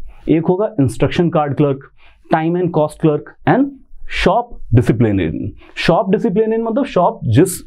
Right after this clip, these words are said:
लेवल पर या जिस जगह पर वर्कर काम करते हैं, वर्कर का वर्क स्पेस। Then जो executionary foreman है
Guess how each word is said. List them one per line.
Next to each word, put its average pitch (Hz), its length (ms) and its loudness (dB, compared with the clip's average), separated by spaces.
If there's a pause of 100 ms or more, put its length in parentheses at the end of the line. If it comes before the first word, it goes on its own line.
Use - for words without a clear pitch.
(120)
लेवल 117 440 4
पर 196 240 2
या 165 100 4
जिस 127 180 2
जगह 117 220 4
पर 180 160 2
वर्कर 131 240 4
काम 143 380 2
करते 113 320 -4
हैं, - 80 -8 (340)
वर्कर 165 340 2
का 262 100 2
वर्क 135 440 0
स्पेस। - 520 -6 (480)
Then 208 220 2 (600)
जो 190 200 4
executionary 180 920 0 (180)
foreman 147 340 2
है 277 180 0